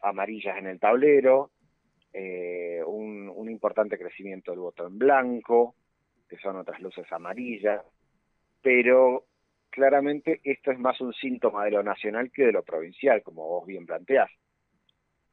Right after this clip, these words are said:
Y claramente lo que está votando la ciudadanía cuando vota intendente, cuando vota gobernador, es exactamente, eh, votar por personas que le pueden resolver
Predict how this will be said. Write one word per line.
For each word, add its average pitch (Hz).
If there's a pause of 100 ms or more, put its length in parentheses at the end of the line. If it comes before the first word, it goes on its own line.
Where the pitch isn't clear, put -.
(140)
Y 127
claramente 139
lo 127
que 113
está 131
votando 127
la 107
ciudadanía 113
cuando 98
vota 113
intendente, 117
cuando 85
vota 104
gobernador, 131 (480)
es 123
exactamente, 123 (120)
eh, 107
votar 113
por 110
personas 117
que 110
le 101
pueden 113
resolver 104